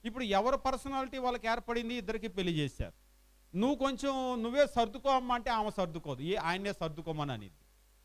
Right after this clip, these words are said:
పోనీ ఆయన్ని నువ్వు సర్దుకో అంటే, మగ మనిషిని నేను సర్దుకోవటం ఏంటి, ఆమెనే సర్దుకోమనండి, లేకపోతే పెట్టి సర్దుకొని వెళ్ళమనండి అంటాడు. ఇప్పుడు అయ్యే అవుతున్నాయి, ఇద్దరు సర్దుకోలేకపోతున్నారు,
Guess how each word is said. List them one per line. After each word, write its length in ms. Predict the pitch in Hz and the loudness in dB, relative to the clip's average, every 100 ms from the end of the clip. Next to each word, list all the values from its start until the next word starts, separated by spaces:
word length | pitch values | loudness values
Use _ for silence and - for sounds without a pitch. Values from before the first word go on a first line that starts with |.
| - | 0
పోనీ 140 | 269 254 | 2 4
ఆయన్ని 300 | 220 262 269 | 4 2 0
నువ్వు 220 | 226 262 | -2 0
సర్దుకో 400 | 262 233 247 247 | 0 -2 -2 -2
అంటే, 220 | 247 240 | -2 -2
మగ 240 | 190 190 | 0 0
మనిషిని 320 | 233 247 240 220 | 0 -8 -6 -4
నేను 160 | 220 | -4
సర్దుకోవటం 600 | 220 220 214 220 220 208 | -4 -6 -6 -4 -4 -4
ఏంటి, 140 | 208 190 | -4 -2
ఆమెనే 280 | 190 208 | -2 -2
సర్దుకోమనండి, 640 | 202 185 175 190 180 185 226 | -4 -6 -6 -8 -4 -4 -2
లేకపోతే 280 | 180 170 165 | -2 -2 -8
పెట్టి 260 | 175 160 | -8 -8
సర్దుకొని 380 | - 156 147 156 | -6 -8 -6 -6
వెళ్ళమనండి 440 | 139 139 139 131 113 | -4 -4 -6 -6 -8
అంటాడు. 280 | 95 _ - _ _ _ _ _ _ _ _ _ _ _ _ - | -12 _ -20 _ _ _ _ _ _ _ _ _ _ _ _ -2
ఇప్పుడు 160 | 214 247 | 2 4
అయ్యే 160 | 269 | 8
అవుతున్నాయి, 680 | 302 302 302 294 254 135 110 180 | 8 8 4 -2 -2 -2 -6 -6
ఇద్దరు 300 | 190 294 302 | -4 -2 -2
సర్దుకోలేకపోతున్నారు, 960 | 285 269 285 285 269 240 254 233 180 | -2 -2 0 0 0 -4 -6 -6 -8